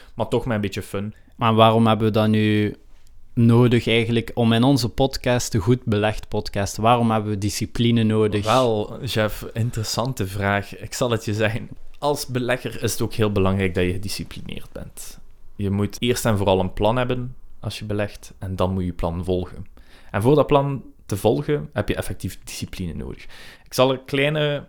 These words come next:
Speaker 1: anekdote vertellen vanuit mijn eigen beleggingscarrière. En dat is misschien al een beetje een voorproefje van onze eerste officiële seizoen dat er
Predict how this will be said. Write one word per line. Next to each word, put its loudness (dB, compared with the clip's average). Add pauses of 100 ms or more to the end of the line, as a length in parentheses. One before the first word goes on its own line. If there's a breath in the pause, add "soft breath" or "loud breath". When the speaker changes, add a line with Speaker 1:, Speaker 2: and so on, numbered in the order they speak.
Speaker 1:
anekdote -4
vertellen -6
vanuit -8
mijn -10
eigen -4 (600 loud breath)
beleggingscarrière. -4 (400)
En -6
dat -2
is -8
misschien -8
al -6
een -8
beetje -10
een -10
voorproefje -4
van -4 (400 soft breath)
onze -4 (400)
eerste -2
officiële -4
seizoen -4
dat -6
er -14